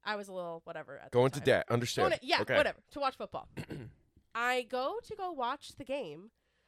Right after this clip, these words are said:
Speaker 1: Sunday during the day. And I click on the game and they go, "Oh, you can't watch this, Rihanna,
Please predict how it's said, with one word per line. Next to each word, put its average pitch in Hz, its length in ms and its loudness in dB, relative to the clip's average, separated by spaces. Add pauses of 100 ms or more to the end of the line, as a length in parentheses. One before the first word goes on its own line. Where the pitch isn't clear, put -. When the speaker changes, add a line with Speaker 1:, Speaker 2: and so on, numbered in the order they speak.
(280)
Speaker 1:
Sunday 330 640 -4
during 285 320 -4
the 277 60 -12
day. - 300 -16 (1000)
And 185 140 -14
I 214 140 -10
click - 260 -16
on 302 160 -10
the 302 80 -12
game 262 300 -8
and 214 80 -14
they 214 80 -14
go, 247 240 -10
"Oh, - 260 -2 (420)
you 392 220 -12
can't 403 260 -2
watch 587 320 -6
this, 220 220 -8
Rihanna, 214 360 -8